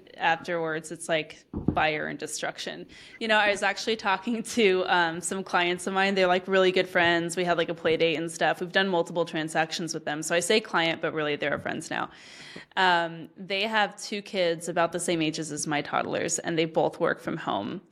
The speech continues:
And what, their older kid is in daycare now, like, preschool slash daycare.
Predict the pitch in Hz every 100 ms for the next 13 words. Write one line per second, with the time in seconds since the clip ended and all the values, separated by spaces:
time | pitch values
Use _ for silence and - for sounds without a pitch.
0 | - - - - _ 190 175 165 165 165
1 | 170 - 185 175 170 - 190 - 180 190
2 | 202 214 202 196 180 170 170 170 175 160
3 | 170 147 147 139 143 143 147 - 180 170
4 | - 156 151 160 151 156 - 156 156 151
5 | 143 147